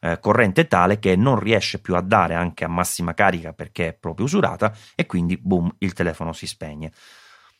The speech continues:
Questa cosa loro l'hanno affrontata in maniera, eh, sicuramente sbagliata, vabbè, ormai l'hanno detto tutti, perché? Perché non hanno avvisato, no, Luca? Cioè, l'idea poteva essere anche giusta, però cacchio, dimmelo, no?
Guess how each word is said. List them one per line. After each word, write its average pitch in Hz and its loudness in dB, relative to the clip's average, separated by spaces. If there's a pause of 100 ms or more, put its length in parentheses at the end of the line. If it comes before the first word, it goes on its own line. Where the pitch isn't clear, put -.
(280)
Questa 185 4
cosa 127 6
loro 113 6
l'hanno 101 6
affrontata 98 2
in 98 0
maniera, 98 4
eh, 90 -4
sicuramente 123 0
sbagliata, 90 0
vabbè, 87 -4
ormai 87 -2
l'hanno 85 -4
detto 85 -4
tutti, 92 -6
perché? - -8
Perché - -8
non 95 4
hanno 87 2
avvisato, 85 0
no, 85 0
Luca? 82 -8
Cioè, - -12 (260)
l'idea 95 4
poteva 95 0
essere 95 0
anche 120 2
giusta, 98 0
però 90 -2
cacchio, - -4
dimmelo, 90 0
no? 98 0